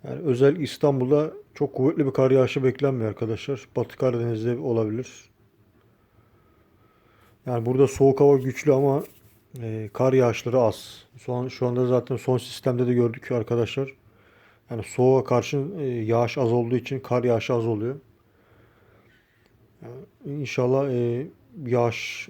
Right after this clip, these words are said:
artar diyelim arkadaşlar. Yoksa hani kar yağışları bunlar kuru soğuk.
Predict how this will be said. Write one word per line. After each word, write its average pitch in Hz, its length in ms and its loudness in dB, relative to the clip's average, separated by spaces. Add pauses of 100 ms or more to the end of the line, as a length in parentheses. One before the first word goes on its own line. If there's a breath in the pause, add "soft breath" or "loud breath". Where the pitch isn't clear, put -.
(140)
artar 123 440 0
diyelim 110 240 0
arkadaşlar. 117 560 -4 (120)
Yoksa 127 380 -4
hani 120 220 -6
kar 120 200 2
yağışları 120 500 0 (180)
bunlar 123 300 -4
kuru 127 180 0
soğuk. 131 320 2